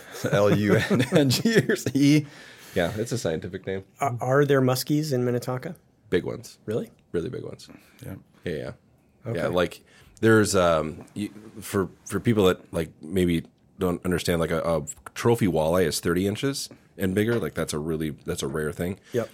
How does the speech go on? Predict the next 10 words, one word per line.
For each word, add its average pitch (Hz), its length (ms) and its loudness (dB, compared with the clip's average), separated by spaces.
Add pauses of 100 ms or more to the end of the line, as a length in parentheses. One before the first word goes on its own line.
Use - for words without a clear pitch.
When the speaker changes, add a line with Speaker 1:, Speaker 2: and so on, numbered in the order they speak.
(140)
Speaker 2:
Uh, 76 260 -2
muskie 87 440 -2
is - 120 -4
fifty 113 360 -2
and 113 120 -2
bigger. 123 320 -2 (480)
And 80 440 -4
there 87 220 0
are 80 240 0
several 80 760 0